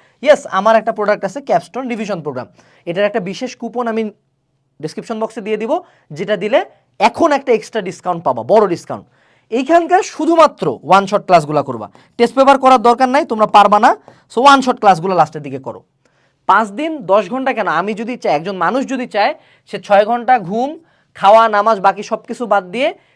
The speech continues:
মিনিমাম পনেরো থেকে ষোলো ঘন্টা পড়ার ক্ষমতা রাখে। So তুমি এবং তোমার আন্দোলনকারী যারা আছো, সবাই যদি আজকে থেকে এইটুক প্রমিস করো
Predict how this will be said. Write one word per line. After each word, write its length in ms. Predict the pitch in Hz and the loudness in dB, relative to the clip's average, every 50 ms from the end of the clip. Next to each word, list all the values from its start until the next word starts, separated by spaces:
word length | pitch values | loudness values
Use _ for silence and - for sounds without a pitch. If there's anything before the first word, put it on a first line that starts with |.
| _ _ | _ _
মিনিমাম 420 | 196 220 262 262 285 277 294 294 277 | -10 -8 -6 -4 -2 -2 -2 -4 -4
পনেরো 340 | 277 233 240 254 269 269 262 | -6 -8 -6 -6 -6 -6 -8
থেকে 200 | 269 262 262 254 | -8 -10 -12 -12
ষোলো 220 | - 233 226 220 | -10 -6 -6 -4
ঘন্টা 240 | 208 220 202 202 208 | -4 -2 -2 -2 -4
পড়ার 380 | 170 185 185 180 208 269 330 330 _ _ _ _ _ _ | -2 -2 0 2 2 2 0 -2 _ _ _ _ _ _
ক্ষমতা 360 | _ 208 190 185 180 190 185 | _ -8 -8 -4 -2 2 2
রাখে। 300 | 180 170 156 - - - _ _ _ _ _ _ _ _ - - | 2 2 2 -2 -10 -20 _ _ _ _ _ _ _ _ -20 -20
So 60 | 170 _ | -16 _
তুমি 520 | 220 220 233 254 285 302 311 320 330 330 330 _ _ _ - | -10 -8 -6 -6 -6 -6 -6 -8 -8 -12 -16 _ _ _ -12
এবং 220 | 170 180 220 208 | -10 -10 -8 -8
তোমার 240 | 196 214 220 226 208 | -6 -4 -2 0 0
আন্দোলনকারী 600 | 196 202 208 196 233 240 247 240 233 240 247 247 | 0 -2 -4 -4 -4 -4 -4 -4 -2 -4 -4 0
যারা 240 | 185 214 233 277 277 | 2 4 4 6 6
আছো, 320 | 240 196 - - 127 - _ _ _ _ _ _ _ | 4 4 2 -2 -10 -18 _ _ _ _ _ _ _
সবাই 420 | - - - 196 202 254 269 277 | -20 -4 -2 2 4 4 2 2
যদি 160 | 269 269 269 | 0 0 2
আজকে 320 | 240 208 196 - _ 247 240 | 2 2 0 -2 _ -8 -8
থেকে 220 | 247 240 240 233 | -8 -8 -6 -6
এইটুক 240 | 220 220 - - - | -6 -6 -8 -12 -6
প্রমিস 360 | - 214 208 220 226 226 - | -4 -2 -2 -2 -4 -6 -6
করো 300 | - 202 165 127 - | -6 -6 -6 -6 -8